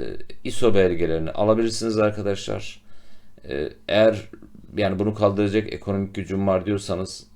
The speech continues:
e, arkadaşlar ayoş ve niboş gibi belgeler de var. E,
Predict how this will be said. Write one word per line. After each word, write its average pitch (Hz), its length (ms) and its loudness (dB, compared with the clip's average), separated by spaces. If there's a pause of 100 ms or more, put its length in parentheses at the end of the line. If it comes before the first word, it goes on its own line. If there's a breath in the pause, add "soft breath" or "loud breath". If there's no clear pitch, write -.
(120)
e, 87 40 -8 (1300)
arkadaşlar 95 760 -4 (100)
ayoş 98 440 0
ve 92 240 -2 (120)
niboş 95 440 -2
gibi 87 340 -4 (320)
belgeler 90 580 2
de 78 120 -2
var. 98 320 -4 (840 soft breath)
E, 78 280 -8